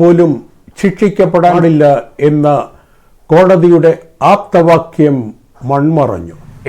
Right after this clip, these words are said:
എന്നാൽ കേസിൻ്റെ വാദം കേൾക്കുന്നവരും വാദിക്കുന്നവരും പ്രതികരിക്കുന്നവരും കണ്ണും മൂക്കും വായും ചെവിയും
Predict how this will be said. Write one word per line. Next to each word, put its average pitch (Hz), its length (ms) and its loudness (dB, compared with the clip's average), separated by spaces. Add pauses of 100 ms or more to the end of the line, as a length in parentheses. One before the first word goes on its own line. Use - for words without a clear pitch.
എന്നാൽ 175 340 -2 (760)
കേസിൻ്റെ 196 560 -2
വാദം 196 300 -2 (300)
കേൾക്കുന്നവരും 185 760 -4 (400)
വാദിക്കുന്നവരും 180 800 -4 (400)
പ്രതികരിക്കുന്നവരും 165 960 -4 (800)
കണ്ണും 175 400 -4 (720)
മൂക്കും 185 400 -4 (200)
വായും 170 380 -2 (680)
ചെവിയും 156 420 -2